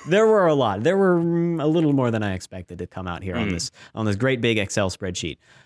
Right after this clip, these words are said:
Speaker 2: But it's only ever gonna get bigger. That's the deal with the quest for the bestest. The, the quest goes on. A little, a little
Speaker 1: Mm-hmm.
Speaker 2: side. We had to do a little refiguring, but, um,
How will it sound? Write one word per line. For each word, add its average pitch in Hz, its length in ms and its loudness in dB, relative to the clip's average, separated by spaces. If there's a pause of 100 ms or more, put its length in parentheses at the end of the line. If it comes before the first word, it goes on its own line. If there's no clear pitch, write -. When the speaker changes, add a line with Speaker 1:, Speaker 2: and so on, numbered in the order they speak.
(260)
Speaker 2:
But 101 240 -4
it's 120 180 -10
only 190 280 -4
ever 175 240 -4
gonna 175 160 -4
get 165 180 -6
bigger. - 360 -10 (100)
That's - 240 -12
the 131 100 -14
deal 151 300 -4
with 147 160 -6
the - 40 -20
quest 165 280 -4
for 156 80 -6
the 147 80 -2
bestest. 175 540 -4
The, 135 120 -2
the 123 240 -2
quest 196 600 -2
goes 180 380 4
on. 196 360 0
A 196 40 -2
little, 165 460 0
a 151 80 -4
little 165 220 0
Speaker 1:
Mm-hmm. 117 80 -2
Speaker 2:
side. 175 460 2 (500)
We 151 60 0
had 147 100 2
to 143 40 0
do 156 140 4
a 151 60 6
little 147 160 4
refiguring, 139 640 2
but, 117 320 0
um, 104 400 0